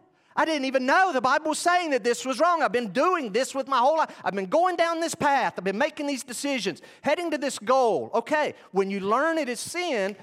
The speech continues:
Peter says, "Turn and go back to the Lord." 'Cause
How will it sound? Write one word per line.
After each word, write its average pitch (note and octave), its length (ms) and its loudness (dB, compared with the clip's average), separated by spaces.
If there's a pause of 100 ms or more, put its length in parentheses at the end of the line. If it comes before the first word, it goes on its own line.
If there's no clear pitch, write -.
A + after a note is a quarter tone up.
(140)
Peter C#4 320 0
says, G3+ 300 -2
"Turn A3+ 640 0 (240)
and E3 240 -6
go F#3+ 200 2
back G#3 300 -2
to A#3 100 -4
the A3 80 -2
Lord." A3+ 480 0 (240)
'Cause D3 240 -8